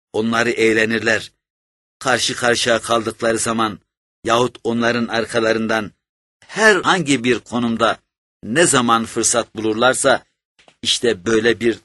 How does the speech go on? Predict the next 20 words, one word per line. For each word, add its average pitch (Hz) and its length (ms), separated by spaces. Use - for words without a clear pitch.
tavır 113 220
sergilerler. 107 840
İşte - 280
Allah 110 520
böyle 110 220
olan 107 320
kimselere 101 720
veil 123 300
olsun, 107 480
yazıklar 110 520
olsun, 101 400
onlar 107 340
cehennemlik 98 680
der. - 340
Ve 170 160
bir 180 200
insan 123 500
diğer 151 340
bir 127 100
insanın 117 580